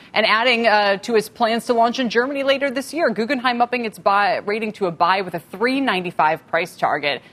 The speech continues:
It's at three thirty-six right now. Meanwhile, Macquarie is reiterating its outperform on Disney, despite the company saying Disney Plus will see lower than expected sub ads in the fourth quarter. In a note, Macquarie says it expects Disney Plus to keep growing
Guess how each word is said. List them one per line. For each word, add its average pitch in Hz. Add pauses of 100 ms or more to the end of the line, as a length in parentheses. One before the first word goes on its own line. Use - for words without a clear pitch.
It's 185
at 185
three 190
thirty-six 160
right 151
now. 170 (340)
Meanwhile, 349
Macquarie 254
is 269
reiterating 294
its 240
outperform 277
on 269
Disney, 180
despite 196
the 196
company 190
saying 180
Disney 196
Plus 185
will 165
see -
lower 180
than 170
expected 165
sub 185
ads 151
in 165
the 156
fourth 147
quarter. 202
In 240
a 180
note, 226
Macquarie 202
says 202
it 202
expects 196
Disney 196
Plus 202
to 208
keep 202
growing 202